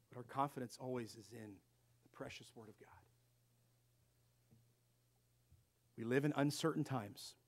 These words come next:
But as, as a follower of Jesus Christ, as an ambassador of Jesus Christ, he has saved us with and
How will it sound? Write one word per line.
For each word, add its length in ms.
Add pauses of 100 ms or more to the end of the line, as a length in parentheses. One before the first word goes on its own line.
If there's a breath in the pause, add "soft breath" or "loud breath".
(1000)
But 120
as, 140 (100)
as 160
a 60
follower 460
of 80
Jesus 360
Christ, 440
as 120
an 80
ambassador 460
of 80
Jesus 340 (100)
Christ, 180 (1080)
he 120
has 100
saved 420
us 360 (3750)
with 300 (1300)
and 120